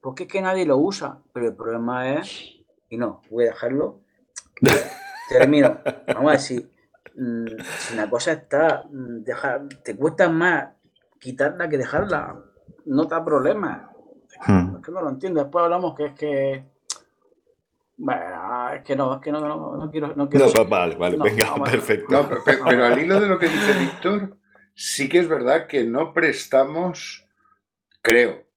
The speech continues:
Speaker 3: que en general en las distribuciones no se prestan, o al menos yo no lo encuentro fácilmente,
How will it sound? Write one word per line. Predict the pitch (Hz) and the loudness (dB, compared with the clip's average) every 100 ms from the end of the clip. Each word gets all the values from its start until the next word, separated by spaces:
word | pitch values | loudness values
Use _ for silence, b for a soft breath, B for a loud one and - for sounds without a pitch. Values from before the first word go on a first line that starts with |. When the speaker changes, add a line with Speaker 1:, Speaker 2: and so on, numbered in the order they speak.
| _ | _
Speaker 3:
que | - 101 | -14 -12
en | 101 | -8
general | 101 95 107 147 | -8 -2 0 0
en | 139 120 | 0 -4
las | 110 | -4
distribuciones | 107 104 95 92 120 139 160 156 - - b b b b _ | -6 -8 -8 -2 -2 0 -2 -4 -8 -12 b b b b _
no | 120 107 139 | -4 0 2
se | 147 147 | 2 2
prestan, | 131 143 131 98 95 | 0 -2 0 -2 -2
o | 120 101 | -2 0
al | |
menos | 104 131 139 | 0 0 0
yo | 135 | 0
no | 123 120 110 104 | 0 2 2 2
lo | 98 | 2
encuentro | 95 98 117 110 98 | 2 2 2 0 -4
fácilmente, | 101 95 95 98 120 123 151 151 | -4 -4 -2 0 0 2 0 0